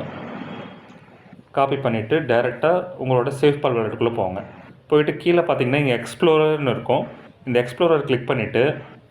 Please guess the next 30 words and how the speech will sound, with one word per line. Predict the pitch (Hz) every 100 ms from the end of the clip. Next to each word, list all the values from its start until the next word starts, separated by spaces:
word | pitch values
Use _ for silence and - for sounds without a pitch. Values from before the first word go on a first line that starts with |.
| 135
இந்த | 156 165
இடத்துல | 147 143 135 135 123
மேலே | 139 160 147
வந்து | 131 147 135
சர்ச் | 117 -
பண்ணுங்க. | 135 107 95 - -
உங்களோட | 127 127 113 147
ரெஃபரல் | 127 - 139 127
லிங்க், | 127 127
உங்களை | 113
யார் | 123 - -
இன்வைட் | 135 147 135
பண்ணார் | 127 113
இல்லையா, | 143 147 - - - - 127
ஒரு | 123
ரெஃபரல் | 127 165
லிங்க் | 151 151
இந்த | 131
இடத்துல | 147 -
பேஸ்ட் | 139 139 113
பண்ணுங்க. | 95 92 - - - - - - - -
பேஸ்ட் | 175 175 156
பண்ணிட்டு | 123 120 127 160 - -
கீழே | 170 170 147
வந்து | 139 135 170 143
இந்த | 139
இடத்துல | 135 139 123
பாருங்க, | 107 104 135 196 - - - - _
Polygon | 139 147 147 147 143 107
இருக்கும். | - 113